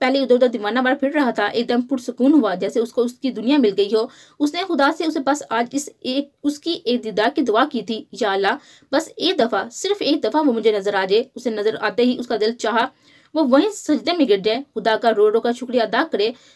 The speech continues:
सजदे में गिरे और फिर कभी में ना उठे, उसको मांगता रहे। उसने भी तो अब तक खुदा से उस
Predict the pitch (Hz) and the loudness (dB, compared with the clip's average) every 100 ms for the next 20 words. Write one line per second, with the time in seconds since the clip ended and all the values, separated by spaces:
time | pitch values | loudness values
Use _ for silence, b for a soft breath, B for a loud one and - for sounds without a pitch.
0 | B 269 240 349 370 311 311 330 320 254 | B -2 0 -2 -2 0 0 0 0 0
1 | 254 247 262 320 240 208 190 208 202 240 | 0 0 -2 0 0 0 0 -2 -2 -4
2 | - 233 196 240 269 240 190 - 233 233 | 0 0 0 -2 0 0 -2 -6 -6 -4
3 | 233 262 240 - 262 - 220 214 _ - | -2 -4 -4 2 2 2 -8 -8 _ -4
4 | - - 226 214 226 247 247 | -4 -4 -2 -2 -2 -4 -6